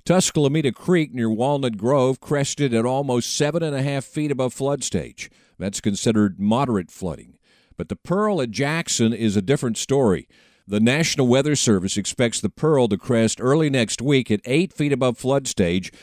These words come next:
near the level it reached in February of twenty twenty, when hundreds of homes in the capital city were flooded. There's a limited threat of flash flooding today across much of the local area, including Leake, Neshoba, and southern Attala County,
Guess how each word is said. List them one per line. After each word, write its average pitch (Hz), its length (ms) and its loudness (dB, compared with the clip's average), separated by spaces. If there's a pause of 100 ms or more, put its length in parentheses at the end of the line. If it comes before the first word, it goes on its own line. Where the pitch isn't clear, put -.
(100)
near 131 280 6
the 147 80 2
level 143 320 2
it 120 120 0
reached 120 400 -2
in 101 160 2
February 127 680 0
of 90 100 -4
twenty 123 400 -8
twenty, 107 560 -2 (280)
when 90 200 -4
hundreds 135 560 -2
of 85 140 -6
homes 104 380 0
in 90 100 -2
the 90 60 -4
capital 110 440 -6
city 107 340 -2
were 87 140 -4
flooded. 107 580 -4 (200)
There's 95 220 -2
a 101 60 0
limited 131 400 2
threat 131 320 -4
of 101 80 -2
flash 156 500 -4
flooding 104 380 -2
today 107 360 -4
across 104 380 -6
much 117 300 -4
of 92 80 -6
the 95 80 -6
local 113 420 -2
area, 78 360 -6 (240)
including 104 400 -2
Leake, 127 360 -2
Neshoba, 120 600 -2
and 85 160 -10
southern 113 440 2
Attala 131 480 -4
County, 113 380 -2